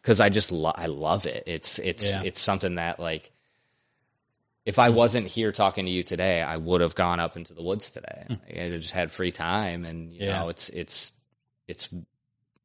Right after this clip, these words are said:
Speaker 1: mentally beneficial for me.
Speaker 2: Yeah.
Speaker 1: So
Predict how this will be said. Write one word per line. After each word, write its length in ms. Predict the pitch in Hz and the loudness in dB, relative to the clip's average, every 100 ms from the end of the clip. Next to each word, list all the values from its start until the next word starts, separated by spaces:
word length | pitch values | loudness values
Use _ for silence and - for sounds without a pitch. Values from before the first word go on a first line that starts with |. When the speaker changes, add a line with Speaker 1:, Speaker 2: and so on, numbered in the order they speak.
| _ _ _ _ _ _ _ _ _ _ | _ _ _ _ _ _ _ _ _ _
Speaker 1:
mentally 680 | 95 101 104 110 101 98 92 | -14 -4 0 0 0 0 0
beneficial 600 | 78 82 78 - 58 - | 0 -4 -4 -10 -10 -10
for 220 | - 58 - | -14 -16 -16
me. 200 | - - - | -16 -18 -8
Speaker 2:
Yeah. 260 | 110 104 95 | 0 2 2
Speaker 1:
So 240 | - - | -6 -18